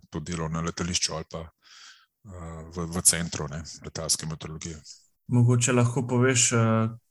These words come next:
Speaker 2: koliko je zdaj v Sloveniji teh letalskih meteorologov?
Speaker 1: Ja, aktivnih licenc je, eh, licenc je tam, eh, okrog petindvajset plus dva pripadnika Slovenske vojske sta tudi usposobljena za to delo, eh,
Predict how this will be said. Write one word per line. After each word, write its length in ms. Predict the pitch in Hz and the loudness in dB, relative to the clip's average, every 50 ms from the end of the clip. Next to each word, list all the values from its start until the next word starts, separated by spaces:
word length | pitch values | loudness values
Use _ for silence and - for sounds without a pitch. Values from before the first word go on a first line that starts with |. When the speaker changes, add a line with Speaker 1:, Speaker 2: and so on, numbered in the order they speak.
| _ _ _ _ _ | _ _ _ _ _
Speaker 2:
koliko 500 | - - 135 139 135 127 120 123 131 123 | -4 0 2 4 4 4 2 2 4 6
je 160 | 120 120 120 | 8 8 8
zdaj 340 | 120 113 113 127 131 127 123 120 117 | 8 6 6 4 4 4 4 4 4
v 120 | 120 117 113 | 4 6 6
Sloveniji 560 | - - 120 117 127 123 120 113 113 113 117 | 6 6 6 6 8 8 8 8 6 4 4
teh 300 | - 120 120 120 120 123 | 4 4 4 4 2 2
letalskih 540 | 117 113 117 117 120 120 120 - 120 107 110 | 2 4 6 8 8 8 6 4 2 2 2
meteorologov? 760 | 117 113 117 117 113 107 113 110 117 123 120 113 107 104 104 - _ _ _ _ _ _ _ - | 2 2 2 2 2 4 4 4 6 6 6 4 2 0 -4 -8 _ _ _ _ _ _ _ -2
Speaker 1:
Ja, 160 | 135 147 135 | 0 2 2
aktivnih 400 | 117 - - 175 165 156 156 - | 2 2 4 6 6 6 6 6
licenc 440 | 147 139 - 151 151 151 139 - - | 4 4 6 6 6 6 6 4 4
je, 360 | 143 139 131 131 131 127 127 | 4 4 4 4 4 2 2
eh, 880 | 123 120 120 - _ - - - - - 120 123 120 117 113 117 117 117 | 0 0 -4 -10 _ -20 -20 -20 -16 -12 -8 -6 -2 0 0 2 2 0
licenc 440 | 113 113 110 - - 131 123 - - | 0 -2 -2 -2 -2 -2 -2 0 -2
je 60 | 120 | -2
tam, 300 | - - 127 120 117 117 | -2 -2 0 0 2 2
eh, 280 | 113 110 107 107 107 104 | 2 2 2 2 2 2
okrog 280 | 104 101 - - - - _ _ _ _ _ _ - | 0 0 -2 -4 -6 -6 _ _ _ _ _ _ -6
petindvajset 720 | 127 120 - - 127 117 101 104 110 120 131 - - - - _ | -6 -4 -2 -2 -2 0 0 0 2 4 4 4 4 2 -2 _
plus 400 | - 113 120 120 110 107 104 95 87 - | -2 0 2 2 2 2 0 -2 -4 -6
dva 640 | 101 95 92 101 107 113 120 120 120 123 127 127 117 - - - - | -4 -2 0 0 2 2 4 2 2 2 2 0 -2 -4 -8 -8 -8
pripadnika 520 | - - - 107 107 110 117 120 - 110 | -8 -4 -2 0 0 0 0 0 2 2
Slovenske 440 | - - 104 101 104 101 - - 120 98 | 2 4 4 2 4 2 2 2 0 0
vojske 380 | 92 92 95 92 - - 143 | 0 0 2 2 0 0 0
sta 180 | 127 - - 123 | -2 0 -2 -2
tudi 240 | - 131 123 - - | -4 -4 -4 -2 -2
usposobljena 640 | - - 117 - - 127 120 117 120 113 117 110 | -2 2 2 2 4 4 2 2 2 2 2 2
za 140 | 98 107 101 - | 0 0 -2 -2
to 100 | 117 110 | -2 0
delo, 300 | 101 107 104 107 107 104 | 0 0 0 2 0 0
eh, 640 | 101 92 - - _ - 104 95 95 98 98 95 | -2 -4 -8 -16 _ -6 -4 -2 0 0 0 -2